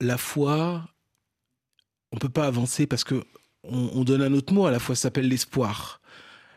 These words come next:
L'espoir, c'est croire en demain, c'est croire en quelque chose sur lequel on a, on n'a pas prise.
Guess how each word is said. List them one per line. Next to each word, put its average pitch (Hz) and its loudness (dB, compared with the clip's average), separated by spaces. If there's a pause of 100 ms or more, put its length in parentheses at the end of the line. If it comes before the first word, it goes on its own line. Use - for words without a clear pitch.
(100)
L'espoir, 160 2
c'est - 0
croire 135 -2
en 123 2
demain, 127 2
c'est - -4
croire 123 -2
en 120 0
quelque 117 -4
chose 143 0
sur - -2
lequel 113 -2
on 120 0
a, 110 -2
on 113 -2
n'a 110 0
pas 110 -2
prise. - -6